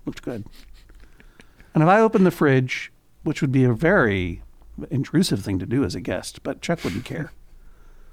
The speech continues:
And I saw a piece of pizza that Chuck had had a bite o-, out of it and put back in there,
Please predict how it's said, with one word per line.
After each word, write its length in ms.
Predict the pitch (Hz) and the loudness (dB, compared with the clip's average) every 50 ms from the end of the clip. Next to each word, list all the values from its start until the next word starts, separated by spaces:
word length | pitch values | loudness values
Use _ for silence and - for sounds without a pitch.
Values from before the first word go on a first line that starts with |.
| - - | -8 -2
And 100 | - 139 127 | 2 4 4
I 120 | 135 147 | 4 4
saw 280 | 147 - 190 165 147 139 | 4 4 4 6 6 6
a 40 | 139 | 4
piece 260 | - - 160 160 - | 2 0 -4 -2 -2
of 80 | - - | -2 0
pizza 520 | - 185 165 - - 170 143 135 131 123 - - - - - - - - | 0 0 0 0 2 2 4 4 2 2 -2 -6 -16 -20 -20 -20 -6 -2
that 280 | - 143 131 - - | -2 -2 -2 -2 -4
Chuck 220 | - - 165 147 - | 0 0 0 2 2
had 100 | 156 135 | 2 2
had 160 | 127 135 131 | 4 4 4
a 40 | 131 | 2
bite 260 | 117 147 131 143 143 | 2 2 2 4 4
o-, 140 | 151 147 147 - | 4 2 2 2
out 180 | 156 151 160 | 2 4 4
of 120 | 170 160 180 | 4 4 2
it 100 | 180 - | 2 0
and 100 | 147 - | 0 -2
put 140 | 165 143 | -2 -2
back 240 | - 160 151 151 - | 0 0 0 2 2
in 140 | 170 160 160 | 2 4 4
there, 240 | 165 165 190 220 | 4 4 2 2